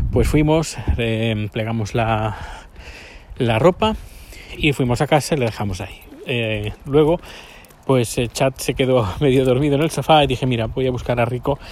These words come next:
y ya nos quedamos en casa". Y nada, voy a buscar a Rico, llamo a la puerta del, del jardín, que es una puerta de, con, con ventana que se ve el interior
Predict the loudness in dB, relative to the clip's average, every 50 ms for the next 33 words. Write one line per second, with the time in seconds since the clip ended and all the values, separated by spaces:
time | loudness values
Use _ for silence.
0 | -18 -18 -20 -12 -6 -4 -2 -2 -2 -4 -4 -2 -2 0 0 0 -2 -4 -2 0
1 | 2 2 2 0 -4 -10 -10 -14 -18 -18 -16 -16 -16 -18 -18 -10 -2 0 0 2
2 | 4 4 4 4 4 2 2 0 -2 -2 0 0 0 0 0 -2 -2 -2 -2 -2
3 | -2 -4 -10 -18 -20 -20 -16 -14 -10 -4 -2 0 2 2 2 2 2 2 4 4
4 | 2 4 2 -2 -2 -2 -6 -12 -20 -20 -20 -20 -20 -14 -8 -4 -2 -2 -2 -2
5 | -4 -6 -4 -4 -4 -2 0 -2 0 0 0 -2 -2 -4 -4 -6 -6 -4 -4 -4
6 | -4 -4 -4 -2 -4 -4 -2 -2 -2 -2 -2 -4 -6 -12 -20 -20 -20 -20 -20 -20
7 | -20 -18 -8 -6 -4 -2 -2 -2 -2 -2 -4 -4 -6 -8 -8 -10 -12 -14 -18 -20
8 | -20 -20 -20 -20 -20 -16 -10 -6 -6 -4 -2 -2 -2 0 -2 -2 0 2 2 2
9 | 2 0 -2 -4 -6 -4 -2 -2 0 0 -2 -2 -4 -4 -4 -2 0 0 0 0